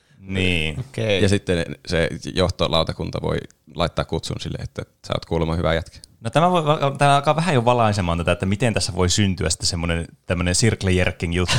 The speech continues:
Speaker 1: että tämä
Speaker 3: <laughs>
Speaker 1: on vaan
Speaker 3: Niin.
Speaker 1: tämmöinen
Speaker 3: Sanoppa.
Speaker 1: tämmöinen rasistinen ja miesvaltainen niinku
Speaker 3: Niin,
Speaker 1: yhteisö.
Speaker 3: koska varmaan silloin, kun se perustettiin, niin varmaan joka ikinen jäsen oli valkoisia miehiä.
Speaker 1: Niin, siis ihan varmasti.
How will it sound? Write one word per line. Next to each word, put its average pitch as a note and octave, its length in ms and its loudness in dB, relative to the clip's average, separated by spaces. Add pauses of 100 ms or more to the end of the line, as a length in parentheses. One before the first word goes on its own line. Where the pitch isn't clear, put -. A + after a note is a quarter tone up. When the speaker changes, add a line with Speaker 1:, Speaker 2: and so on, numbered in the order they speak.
Speaker 1:
että - 120 0
tämä F3+ 120 4
Speaker 3:
<laughs> E3 280 6
Speaker 1:
on C3+ 100 4
vaan - 0 -
Speaker 3:
Niin. D#3+ 140 6
Speaker 1:
tämmöinen G2 300 -2 (320)
Speaker 3:
Sanoppa. G#2 500 2 (200)
Speaker 1:
tämmöinen F#2+ 460 2
rasistinen F#2 640 0
ja F2 140 2 (680)
miesvaltainen F2 840 0 (680)
niinku E2 300 -6
Speaker 3:
Niin, A2+ 260 2 (200)
Speaker 1:
yhteisö. G2 280 0
Speaker 3:
koska B2+ 200 2
varmaan B2+ 260 2
silloin, A#2+ 140 0
kun A2 40 -2
se A2+ 80 2
perustettiin, F#2+ 540 0
niin F2+ 100 -2
varmaan G2 260 2
joka G2 220 4
ikinen E2+ 340 0
jäsen D#2+ 260 -4
oli D2+ 180 -2
valkoisia D#2 420 -2
miehiä. E2 320 -2
Speaker 1:
Niin, E2 260 0
siis - 140 -2
ihan F2+ 160 -2
varmasti. E2+ 380 -4